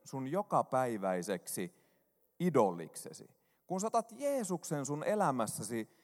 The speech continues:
sellaiseksi kohteeksi, jota sä koroitat, ihailet, palvot,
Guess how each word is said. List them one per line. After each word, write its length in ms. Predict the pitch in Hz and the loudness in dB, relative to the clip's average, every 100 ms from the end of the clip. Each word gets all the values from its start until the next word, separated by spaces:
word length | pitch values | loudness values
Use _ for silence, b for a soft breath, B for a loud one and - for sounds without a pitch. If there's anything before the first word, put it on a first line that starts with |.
| - | -8
sellaiseksi 680 | - 220 208 151 131 127 156 | -2 2 4 4 4 -2 -4
kohteeksi, 760 | - 180 131 - 117 101 - | 0 0 0 -4 -4 -4 -4
jota 200 | 113 123 | -2 0
sä 140 | 117 | -2
koroitat, 840 | 143 - 190 170 135 110 98 104 - | -4 0 0 2 2 2 0 -4 -4
ihailet, 680 | 160 143 123 101 92 92 - | -6 -2 2 2 0 -4 -6
palvot, 640 | 135 127 95 87 85 - | -2 -2 -2 -4 -6 -10